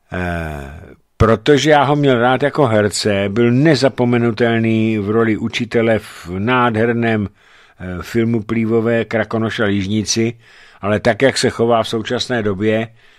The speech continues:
tak, eh, už na ty filmy ani nekoukám s ním.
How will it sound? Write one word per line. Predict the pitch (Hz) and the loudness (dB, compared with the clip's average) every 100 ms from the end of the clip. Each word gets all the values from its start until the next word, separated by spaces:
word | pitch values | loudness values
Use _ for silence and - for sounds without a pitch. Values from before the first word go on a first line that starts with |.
| _ _ | _ _
tak, | 110 107 - 101 | -6 -6 -10 -6
eh, | 101 101 98 98 | -4 -2 -2 -4
už | 73 80 107 - - - - - - | -8 -10 -8 -6 -6 -8 -10 -12 -6
na | 107 | -2
ty | - | -2
filmy | - 110 110 110 | 0 0 0 0
ani | 110 110 | 0 0
nekoukám | 113 - 151 160 - 71 78 | -2 0 0 0 -4 -10 -8
s | - | -10
ním. | 69 64 | -10 -18